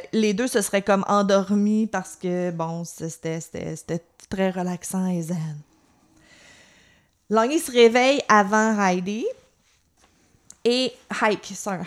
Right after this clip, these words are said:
Heike. Puis, euh, il avait peur que si elle se réveille, qu'elle veuille pas se refaire laver les cheveux. Fait qu'il a eu la bonne idée de l'attacher après une chaise.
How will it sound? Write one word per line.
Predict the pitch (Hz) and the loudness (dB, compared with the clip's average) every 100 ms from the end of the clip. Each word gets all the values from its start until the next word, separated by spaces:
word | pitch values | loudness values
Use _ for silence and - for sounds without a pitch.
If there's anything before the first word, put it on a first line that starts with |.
| 226 | -4
Heike. | 240 - 392 415 _ - _ _ _ _ | -4 -4 -6 -8 _ -20 _ _ _ _
Puis, | - 269 285 302 311 - | -6 -2 0 0 -2 -2
euh, | 208 208 202 202 202 202 190 - _ _ _ _ _ _ _ | 4 6 6 6 8 6 4 -4 _ _ _ _ _ _ _
il | 240 240 | 4 6
avait | 240 | 6
peur | 233 285 359 - | 6 4 4 2
que | 240 | 0
si | - | 2
elle | 262 262 | 2 2
se | - | 0
réveille, | 233 226 220 226 277 330 302 302 _ _ _ _ _ | 2 4 4 0 -2 -6 -8 -10 _ _ _ _ _
qu'elle | - 226 | 2 4
veuille | 202 214 | 6 4
pas | 214 - 262 269 277 | 2 4 4 6 2
se | 277 | 0
refaire | 220 - 226 220 | -2 2 2 4
laver | 214 196 202 | 4 4 2
les | 233 202 | -2 -2
cheveux. | 190 - 220 254 370 453 _ - - _ _ _ _ | -6 -6 -4 -4 -6 -12 _ -20 -20 _ _ _ _
Fait | - 277 | 0 0
qu'il | 269 285 | 2 2
a | |
eu | |
la | 294 247 | 6 6
bonne | 214 277 294 | 6 2 2
idée | 247 277 | -2 0
de | 302 | 2
l'attacher | 254 220 208 208 247 | 4 4 2 0 0
après | 233 208 | -2 -2
une | 190 | -4
chaise. | 180 - - | -6 -8 -14